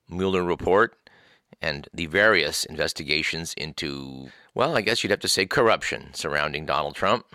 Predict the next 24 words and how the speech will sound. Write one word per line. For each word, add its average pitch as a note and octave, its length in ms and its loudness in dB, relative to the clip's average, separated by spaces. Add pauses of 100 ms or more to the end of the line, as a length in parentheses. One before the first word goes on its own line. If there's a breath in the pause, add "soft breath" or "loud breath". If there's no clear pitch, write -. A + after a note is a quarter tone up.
(600 soft breath)
It A#2+ 60 0
has C3+ 80 2
never D3+ 260 4
struck D3 320 4
us D#3+ 240 6
as A2+ 100 2
particularly G#2 540 0
likely A#2 460 2
that G2+ 180 0
Trump A#2 240 2
is G2+ 100 -2
going G2+ 220 0
to G2+ 100 -2
weather A#2+ 320 2
this F2 180 -4
storm D#2 680 -2 (680)
without E2 380 0
much D#2+ 320 -6
incident. G#2 720 -2 (720)
But C3 220 4
as A2+ 180 2
one A2+ 160 4
of A2 80 2
my F#2+ 380 4